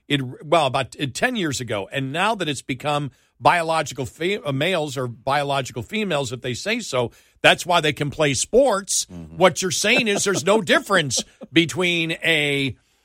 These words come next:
Speaker 1: A, in fact, we're wondering why the trans movement doesn't want to take the word trans out of it.
Speaker 2: Right. Why do you have to say trans?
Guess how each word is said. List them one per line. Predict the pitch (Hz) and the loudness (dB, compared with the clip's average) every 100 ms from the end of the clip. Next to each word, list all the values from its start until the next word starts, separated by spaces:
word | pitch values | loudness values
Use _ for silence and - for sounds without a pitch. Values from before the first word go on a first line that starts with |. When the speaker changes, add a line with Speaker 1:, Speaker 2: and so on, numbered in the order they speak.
| _ _ | _ _
Speaker 1:
A, | 156 156 151 - 185 | 0 0 -4 -6 -2
in | 175 | 2
fact, | 196 147 202 | 2 2 -6
we're | 147 240 339 | 2 2 2
wondering | 208 190 165 196 170 | 0 -2 0 0 2
why | 185 | 2
the | 190 | 2
trans | - 190 277 254 160 | -2 -2 0 -2 -2
movement | 180 180 214 | 0 2 2
doesn't | 190 190 208 | 2 2 0
want | 190 202 | 0 0
to | |
take | - 202 - | 0 -2 2
the | 190 | 2
word | 208 180 | 2 0
trans | - 240 269 240 | 2 2 2 2
out | 262 330 | 4 4
of | 311 | 2
it. | 156 - _ _ _ - | -2 -4 _ _ _ 6
Speaker 2:
Right. | 233 233 - - | 6 4 -6 -2
Why | 147 | 0
do | 165 | 2
you | 185 | 0
have | 180 | -2
to | 170 | -2
say | - 180 | 2 2
trans? | - 180 226 233 127 - - | 2 2 4 2 0 -6 -12